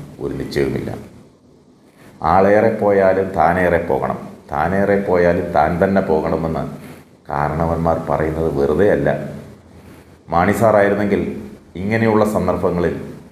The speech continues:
മാധ്യമങ്ങളെ നേരിട്ട് വിളിച്ചുകൂട്ടി കാര്യങ്ങൾ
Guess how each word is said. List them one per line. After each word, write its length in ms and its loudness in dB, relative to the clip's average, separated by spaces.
മാധ്യമങ്ങളെ 520 0
നേരിട്ട് 400 0
വിളിച്ചുകൂട്ടി 560 -4
കാര്യങ്ങൾ 380 -2